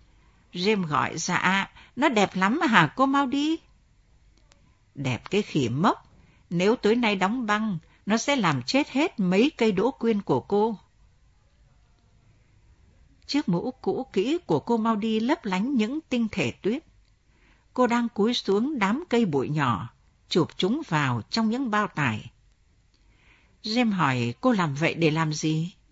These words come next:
Cô nói, "Giữ cho chúng ấm." "Làm sao hoa giữ ấm được? Nó đâu có máu lưu thông hả cô?" "James Finn,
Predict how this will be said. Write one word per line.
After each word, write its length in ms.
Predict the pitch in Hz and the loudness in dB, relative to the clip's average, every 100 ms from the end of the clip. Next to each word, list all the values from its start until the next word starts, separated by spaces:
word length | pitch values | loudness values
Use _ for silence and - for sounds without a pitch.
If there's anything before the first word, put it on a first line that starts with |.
| _ _ | _ _
Cô 140 | 185 | -2
nói, 380 | 180 160 175 240 - _ _ _ _ | 0 -2 -4 -6 -12 _ _ _ _
"Giữ 340 | 165 143 180 254 | -6 -2 -2 0
cho 180 | 208 | -2
chúng 260 | 196 190 226 | 0 -2 -2
ấm." 260 | 170 180 302 339 _ _ _ _ _ _ _ _ _ _ _ | -2 -4 -6 -16 _ _ _ _ _ _ _ _ _ _ _
"Làm 220 | 202 185 | -2 -2
sao 340 | 170 277 277 262 | -2 -2 -2 0
hoa 180 | 277 277 | 0 0
giữ 240 | - 294 | 0 0
ấm 240 | 311 214 403 | 2 0 2
được? 280 | 214 202 214 _ _ _ | 2 0 -2 _ _ _
Nó 120 | 220 262 | 0 2
đâu 200 | 247 247 | 2 2
có 160 | 262 | 2
máu 260 | 247 226 330 | 4 2 4
lưu 280 | 277 277 269 | 4 2 0
thông 280 | 285 285 | -2 -2
hả 180 | 247 165 | 0 0
cô?" 360 | - 233 254 294 _ _ _ _ _ _ _ _ _ _ _ _ _ _ _ _ _ | 0 0 0 -4 _ _ _ _ _ _ _ _ _ _ _ _ _ _ _ _ _
"James 300 | 165 190 196 | -2 0 0
Finn, 460 | 190 208 208 214 | -2 -4 -4 -4